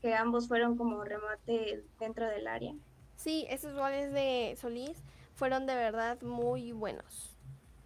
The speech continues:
Speaker 1: Sí, claro. Y el tercer, el tercer gol fue por esta Ariana Áviles, dentro del área también. El de Atlas, también el, el único gol fue por esta Allison, que <laughs> no hay partido que no meta gol.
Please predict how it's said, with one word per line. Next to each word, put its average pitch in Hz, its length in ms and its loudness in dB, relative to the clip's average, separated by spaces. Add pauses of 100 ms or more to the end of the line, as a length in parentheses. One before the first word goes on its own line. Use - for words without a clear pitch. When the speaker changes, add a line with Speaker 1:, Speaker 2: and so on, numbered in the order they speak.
(500)
Speaker 1:
Sí, 262 220 -2
claro. 247 400 0 (380)
Y 240 160 6
el 240 180 8
tercer, 247 380 4
el 247 200 2
tercer 233 360 0
gol 262 180 2
fue 262 140 2
por 254 240 2
esta 240 260 2
Ariana 233 460 2
Áviles, 302 380 -2
dentro 240 260 0
del 220 180 2
área 226 320 2
también. 262 480 -2 (400)
El 233 160 4
de 220 140 4
Atlas, 240 480 6 (180)
también 220 380 -2
el, 220 240 0
el 226 240 0
único 254 340 0
gol 220 240 -2
fue 233 140 4
por 226 320 2
esta 233 380 4
Allison, 269 520 0
que 208 380 0 (200)
<laughs> - 200 -14
no 254 120 4
hay 269 120 10
partido 247 520 2
que 226 100 -4
no 208 180 -2
meta 214 280 -4
gol. 226 200 -8